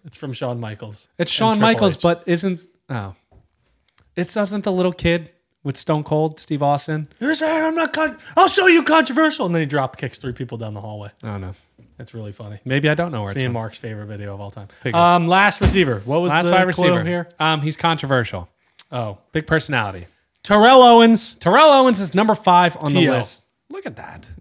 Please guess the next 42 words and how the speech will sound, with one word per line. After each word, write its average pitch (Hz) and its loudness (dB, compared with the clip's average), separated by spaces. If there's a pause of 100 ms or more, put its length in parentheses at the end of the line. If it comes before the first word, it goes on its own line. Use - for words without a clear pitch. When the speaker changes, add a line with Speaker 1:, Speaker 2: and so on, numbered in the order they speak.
(120)
Speaker 1:
I 127 -8
wasn't, 113 -10
that 131 -14
Speaker 2:
Where'd 139 -6
you - -6
Speaker 1:
wasn't 131 -6
Speaker 2:
go? 110 -10
Speaker 1:
good. 104 -14
I've 135 -8
been 160 -8
off 131 -8
with 117 -12
my 107 -10
N 104 -10
F 101 -16
L 101 -16
guessing 107 -18
lately. 110 -20
Speaker 2:
Are 127 -10
you 185 -2
okay 220 -4
in 208 -6
the 196 -6
studio? 226 -4
Or 151 -2
are - -4
you, 135 -4
Speaker 1:
Yeah, 110 -10
I 113 -10
don't 123 -8
know. 127 -8
Speaker 2:
is 135 -8
it, 131 -6 (160)
is 131 -8
it 143 -8
something 165 -4
in 151 -2
the 135 -2
air? 190 -6 (560)
Speaker 1:
I 143 -12
don't 160 -6
know. 107 -8